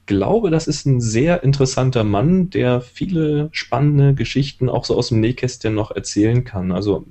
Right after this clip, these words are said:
ansonsten würde mir jetzt so aus dem Bauch heraus kein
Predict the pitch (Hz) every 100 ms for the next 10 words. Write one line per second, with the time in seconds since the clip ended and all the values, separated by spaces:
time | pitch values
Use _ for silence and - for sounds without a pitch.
0 | - 107 104 104 151 - - 143 123 127
1 | 123 120 123 123 - - - 107 - 107
2 | 95 127 139 143 131 135 135 - - 117
3 | 127 127